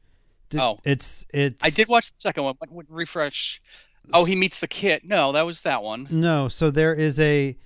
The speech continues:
Speaker 1: there is an episode after that where he gets hired to do a job with a bunch of other mercenaries.
Speaker 2: Yes, on the spaceship,
Speaker 1: Yes.
Speaker 2: and they, yes.
Speaker 1: That might have been my favorite episode so far.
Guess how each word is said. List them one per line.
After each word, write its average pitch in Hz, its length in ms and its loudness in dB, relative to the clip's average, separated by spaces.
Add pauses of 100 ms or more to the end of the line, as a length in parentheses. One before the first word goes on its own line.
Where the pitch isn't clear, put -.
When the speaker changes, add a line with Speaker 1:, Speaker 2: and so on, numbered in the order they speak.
(400)
Speaker 1:
there 151 180 4
is 143 120 0
an 147 100 0
episode 156 680 -2
after 143 420 -2
that 135 340 -2
where 123 640 -2
he 139 220 -6
gets 135 220 -4
hired 135 340 -2
to 131 80 -8
do 127 180 -2
a 123 60 -2
job 120 500 -2
with 113 100 -4
a 117 40 -4
bunch 113 260 -4
of 113 120 -6
other 113 340 -2
mercenaries. 127 720 -8 (520)
Speaker 2:
Yes, 170 520 4
on 147 160 0
the 147 180 2
spaceship, 160 680 -2
Speaker 1:
Yes. 113 200 -2
Speaker 2:
and 139 180 -2
they, 139 160 -2 (280)
yes. - 600 -4 (320)
Speaker 1:
That 147 360 0
might 156 240 2
have 143 100 -2
been 139 220 0
my 127 160 -2
favorite 127 400 -2
episode 113 480 -4
so 107 200 -6
far. - 380 -16